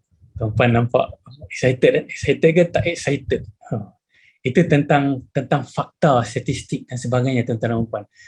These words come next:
So, ada benda-benda lain, um, contohnya pada setiap tahun,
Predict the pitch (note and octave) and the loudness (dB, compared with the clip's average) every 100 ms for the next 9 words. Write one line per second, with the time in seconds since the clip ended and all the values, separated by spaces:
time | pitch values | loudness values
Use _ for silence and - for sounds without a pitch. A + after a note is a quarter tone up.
0 | _ - - C3 C3+ D#3 A#2+ C#3+ D3 D3 | _ -6 -2 0 6 6 6 4 4 6
1 | C#3+ C3 D3 C#3 A#2+ A#2+ _ _ _ A#2+ | 6 6 6 4 2 -2 _ _ _ 0
2 | A#2+ A#2 A#2+ A#2 - _ _ _ C#3 B2 | 2 0 -2 -4 -8 _ _ _ -2 4
3 | E3 C#3 A2 B2 B2+ - - - - C#3+ | 4 4 0 0 0 -2 -4 -6 -2 -2
4 | C#3+ G#2+ | 0 -2